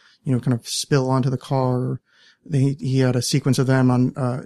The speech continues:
doing a protest line in front of his house, which I suppose was anti-homework or vegetables or some kind of kid thing. And the world that that exists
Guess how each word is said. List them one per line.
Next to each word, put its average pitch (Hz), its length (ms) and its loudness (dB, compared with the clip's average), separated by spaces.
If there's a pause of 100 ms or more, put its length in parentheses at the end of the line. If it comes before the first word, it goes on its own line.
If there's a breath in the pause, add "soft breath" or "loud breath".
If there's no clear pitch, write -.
doing 123 240 0
a 120 40 -4
protest 135 520 0
line 120 220 0
in 120 60 -2
front 131 160 -2
of 120 60 -2
his 120 120 -8
house, 120 380 -2
which 139 140 -8
I 123 180 -2
suppose 123 360 -4
was 123 140 -6
anti-homework 127 680 -2
or 127 40 0
vegetables 120 640 -4
or 127 140 -4 (300 soft breath)
some 135 220 2
kind 123 200 0
of - 180 -8 (220)
kid 127 280 -4
thing. 135 320 -4 (1200 soft breath)
And 170 340 6 (400)
the 180 280 0
world 196 400 4
that 165 160 -2
that 165 180 2
exists 196 540 -4